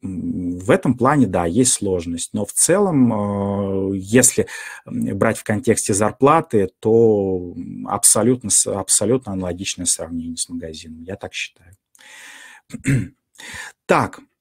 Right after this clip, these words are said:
коллеги, а, я всё услышал, вопросов больше нет.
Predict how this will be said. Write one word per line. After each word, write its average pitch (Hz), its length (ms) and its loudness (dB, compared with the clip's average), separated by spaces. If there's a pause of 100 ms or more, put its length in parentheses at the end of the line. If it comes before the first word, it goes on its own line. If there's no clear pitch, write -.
(140)
коллеги, 135 560 4 (1040)
а, 107 320 -2
я 120 240 2
всё - 280 6
услышал, 143 760 4
вопросов 117 580 2
больше 117 420 2
нет. 151 480 0